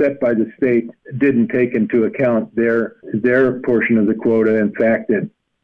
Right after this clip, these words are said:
uh, artificially, uh, elevated, uh, the state quota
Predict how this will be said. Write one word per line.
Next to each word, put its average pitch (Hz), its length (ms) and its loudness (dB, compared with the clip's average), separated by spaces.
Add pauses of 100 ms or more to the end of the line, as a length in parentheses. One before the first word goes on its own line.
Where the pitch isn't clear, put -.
(280)
uh, - 60 -6
artificially, 107 1160 0 (360)
uh, 107 60 -6
elevated, 117 1040 2
uh, 107 500 -4
the 101 220 -2
state 131 280 2
quota 110 520 0